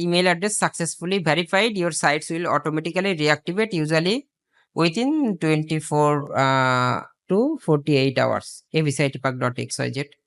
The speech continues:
Don't worry, এটা মোটামুটি ভেরিফাই যেহেতু হয়ে গেছে, এইখানে, এখানে অ্যালার্ট দেখাচ্ছিল এবং ভেরিফাই কন্ট্যাক্ট দেখাচ্ছিল।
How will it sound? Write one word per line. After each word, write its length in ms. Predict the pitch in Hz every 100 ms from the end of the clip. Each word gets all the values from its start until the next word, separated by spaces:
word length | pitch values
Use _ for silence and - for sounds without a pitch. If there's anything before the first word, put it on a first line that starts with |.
| _ _ _ _ _ _ -
Don't 220 | 190 226
worry, 260 | 214 175 269
এটা 560 | 220 175 156 156 147 -
মোটামুটি 680 | 151 156 156 160 220 302 262 - 139
ভেরিফাই 520 | 147 156 165 170 175
যেহেতু 320 | 165 165 165
হয়ে 220 | 170 175 190
গেছে, 240 | 185 262
এইখানে, 540 | 330 175 151 165 165
এখানে 340 | 156 147 156 165
অ্যালার্ট 320 | 143 147 165
দেখাচ্ছিল 580 | 170 165 180 - 196 220
এবং 260 | 208 165 139
ভেরিফাই 340 | 135 147 180
কন্ট্যাক্ট 360 | 170 160 170 175
দেখাচ্ছিল। 460 | 180 190 - 226